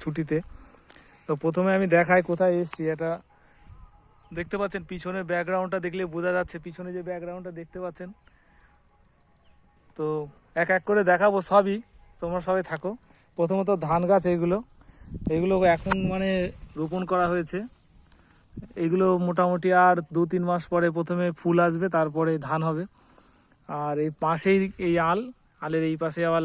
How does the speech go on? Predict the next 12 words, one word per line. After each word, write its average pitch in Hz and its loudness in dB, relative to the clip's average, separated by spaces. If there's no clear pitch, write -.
লাগিয়েছে 160 -2
গাঁদা 147 0
ফুল, 196 -4
খুব 196 2
সুন্দর 180 0
ধরেছে, 160 2
আমি 175 0
দেখতে 156 -2
পাচ্ছি 170 -4
নতুনই 175 0
লাগিয়েছে, 165 2
মানে 165 -2